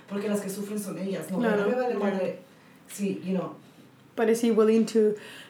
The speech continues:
Speaker 2: do a modification? Maybe not change, but modify himself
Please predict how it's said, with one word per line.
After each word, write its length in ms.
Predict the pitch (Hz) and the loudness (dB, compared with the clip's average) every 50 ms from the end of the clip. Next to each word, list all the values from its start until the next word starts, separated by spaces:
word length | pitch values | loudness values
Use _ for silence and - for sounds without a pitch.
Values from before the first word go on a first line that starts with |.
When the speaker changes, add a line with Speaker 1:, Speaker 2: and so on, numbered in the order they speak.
| - | -4
Speaker 2:
do 260 | 214 208 226 226 233 220 | 2 4 6 6 6 6
a 180 | 208 208 208 208 | 6 6 6 6
modification? 920 | 214 208 208 202 208 208 208 214 202 - 214 208 208 - 254 247 254 247 | 4 4 4 4 4 4 2 0 2 4 4 4 4 4 2 2 4 4
Maybe 180 | 220 208 220 | 4 4 4
not 220 | 226 226 214 202 - | 4 4 4 2 2
change, 260 | 220 220 220 - - | 2 0 0 0 2
but 140 | 202 196 202 | 2 2 4
modify 460 | 196 196 202 214 214 - 214 202 208 | 4 2 2 2 2 2 0 0 0
himself 600 | 196 208 208 202 190 - 208 202 208 196 196 - | 0 0 -2 -2 -2 0 2 2 2 0 -2 -8